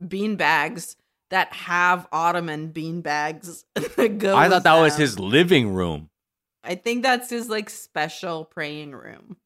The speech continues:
Speaker 2: Oh, like, s-, the spiritual zone? Damn, that would be sick to have one of those. I had a friend who had something like that when, like, they, you know, they were very successful, like, young,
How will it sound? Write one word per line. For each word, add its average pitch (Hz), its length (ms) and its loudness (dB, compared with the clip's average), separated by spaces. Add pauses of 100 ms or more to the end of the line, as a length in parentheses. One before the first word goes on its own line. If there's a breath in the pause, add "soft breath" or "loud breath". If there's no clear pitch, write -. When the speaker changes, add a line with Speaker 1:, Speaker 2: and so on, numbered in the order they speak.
(140)
Speaker 2:
Oh, 131 200 6
like, 104 220 2
s-, - 100 -12
the 101 160 -2
spiritual 120 440 0
zone? 147 320 0
Damn, 101 320 -4
that 98 100 4
would 101 120 2
be 85 80 -8
sick - 280 -8
to - 60 -16
have 82 200 -12
one 85 100 -16
of 80 80 -20
those. 78 220 -18 (440 soft breath)
I 117 120 2
had 139 120 4
a 117 60 2
friend 107 280 0
who 101 100 2
had 92 340 2
something 90 320 -8
like 87 220 -6
that 85 320 0
when, 85 420 -6 (240)
like, 87 220 -6
they, 87 400 -2 (500)
you 98 140 -12
know, 82 160 -8
they 92 120 -6
were 87 140 -4
very 85 220 -4
successful, 80 560 -10
like, 73 200 -8
young, 82 320 -6